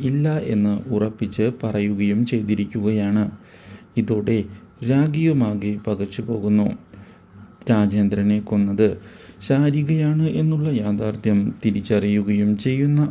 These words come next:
അവർ ഇതേ തുടർന്ന് ഓരോ നീക്കവും ശക്തമാക്കുകയാണ്.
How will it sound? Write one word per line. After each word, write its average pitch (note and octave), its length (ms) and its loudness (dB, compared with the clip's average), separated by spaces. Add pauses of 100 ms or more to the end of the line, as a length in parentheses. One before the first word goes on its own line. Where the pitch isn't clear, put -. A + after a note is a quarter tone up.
അവർ G2 200 -2 (640)
ഇതേ D#3+ 180 4 (120)
തുടർന്ന് G#2 520 2 (600)
ഓരോ D#3+ 260 2 (100)
നീക്കവും G#2+ 480 2 (180)
ശക്തമാക്കുകയാണ്. G#2+ 1120 2